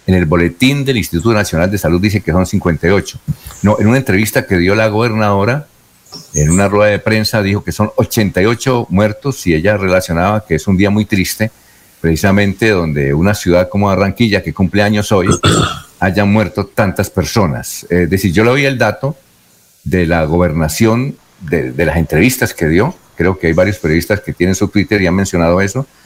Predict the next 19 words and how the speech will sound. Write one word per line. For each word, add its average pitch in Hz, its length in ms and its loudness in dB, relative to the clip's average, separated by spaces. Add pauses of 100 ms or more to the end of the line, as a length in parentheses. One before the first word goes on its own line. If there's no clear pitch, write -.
(180)
que 80 80 0
son 95 140 0
ochenta 92 340 0
y 80 40 2
ocho 87 240 0
muertos, 90 460 0
y 104 100 2
no 98 100 2
cincuenta 117 400 0
y 110 40 4
ocho, 107 240 -2
como 85 180 0
dice 90 160 0
el 101 80 2
Instituto - 400 -4
Nacional 82 360 0
de 90 80 0
la 87 80 0
Salud. 104 240 0